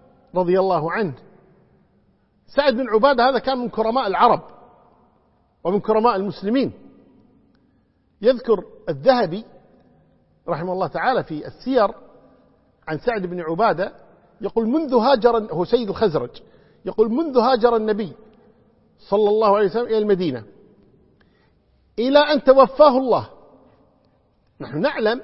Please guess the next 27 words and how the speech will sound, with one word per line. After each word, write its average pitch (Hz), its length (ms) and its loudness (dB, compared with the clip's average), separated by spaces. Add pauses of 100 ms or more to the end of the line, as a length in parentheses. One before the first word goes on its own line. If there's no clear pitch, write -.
(1200)
أن 185 140 0
النبي 196 360 -2
الكريم 220 380 0
صلى 190 260 -4
الله 196 220 -2
عليه 190 140 -2
وسلم 220 480 -4 (840)
لبث 220 440 0
في 180 60 -4
المدينة 196 400 -6
عشر 277 260 -6
سنوات. 415 560 -4 (1900)
لما 208 280 0
نتكلم 262 460 2
عن 226 80 -6
عشر 226 280 -2
سنوات، 208 640 -4 (160)
وفي 165 220 -8
كل 240 240 -4
سنة 226 360 -4 (420)
كما 202 200 -2
يقول 208 280 -2
اليوم 208 180 -2
ثلاثمائة 202 400 -4
وخمسة 233 340 -4
وستين 220 460 -8
يوم، 214 240 4